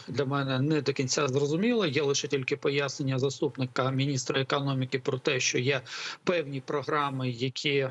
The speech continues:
не встигають використати до кінця цього року, і для цього, е, відповідно, вони вирішили запустити таку ініціативу. Я вважаю, що, по-перше, це, ну, не зовсім доцільно, не найефективніше використання коштів,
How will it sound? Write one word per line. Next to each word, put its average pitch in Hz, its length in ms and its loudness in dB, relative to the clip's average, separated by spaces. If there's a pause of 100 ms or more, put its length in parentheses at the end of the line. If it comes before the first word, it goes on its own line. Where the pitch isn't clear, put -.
не 151 260 2
встигають 135 640 0
використати 135 640 0
до 135 220 0
кінця 135 400 0
цього 151 300 0
року, 208 400 0 (320)
і 160 80 0
для 143 140 2
цього, 196 540 0 (360)
е, 135 340 2
відповідно, 160 760 2
вони 143 240 2
вирішили 139 540 2
запустити 143 760 0
таку 151 460 0
ініціативу. 139 760 0
Я 151 120 2
вважаю, 131 400 0
що, 131 180 0
по-перше, 131 480 -2
це, 120 240 -2
ну, 156 200 2
не 135 160 2
зовсім 120 440 0
доцільно, 127 580 0 (300)
не 156 400 4 (100)
найефективніше 147 1120 0
використання 165 720 0
коштів, 175 560 0